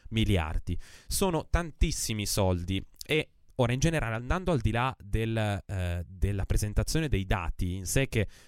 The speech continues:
magari possono risultati a-, risultare anche un po' sterili, un po' grigi, c'è da capire che questi soldi prima o poi andranno recuperati da qualche parte,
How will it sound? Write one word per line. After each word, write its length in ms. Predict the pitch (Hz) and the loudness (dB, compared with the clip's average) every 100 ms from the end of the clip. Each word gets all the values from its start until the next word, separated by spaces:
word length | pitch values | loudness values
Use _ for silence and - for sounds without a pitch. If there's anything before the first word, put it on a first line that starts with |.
| - | -4
magari 260 | 104 135 | 0 2
possono 340 | 135 110 - 104 | 4 2 2 0
risultati 440 | 92 95 120 120 - | 0 0 0 0 -2
a-, 220 | 113 120 | -2 -2
risultare 520 | 90 110 107 101 135 | -2 0 0 0 0
anche 240 | 123 110 - | 0 -2 -4
un 80 | 92 | -2
po' 120 | - | 0
sterili, 460 | 107 - 120 110 87 | 2 2 2 4 2
un 120 | 85 | 2
po' 140 | 95 98 | 2 2
grigi, 380 | 98 87 82 82 - - - - - | -2 -6 -6 -8 -10 -12 -16 -18 -2
c'è 100 | 180 | 0
da 120 | 117 | 2
capire 340 | 120 - 101 | 2 2 2
che 100 | 101 | 0
questi 300 | 110 156 - | 2 0 0
soldi 440 | 165 107 98 95 110 | 0 2 2 0 0
prima 200 | 151 151 | 2 2
o 60 | |
poi 180 | - 107 | 0 0
andranno 340 | 101 98 101 98 | 0 -2 -2 0
recuperati 540 | 98 101 117 110 104 | 0 2 2 4 2
da 100 | 87 | 0
qualche 300 | 92 92 - | -2 -2 -4
parte, 500 | - 78 - - 82 | -4 -6 -6 -4 -4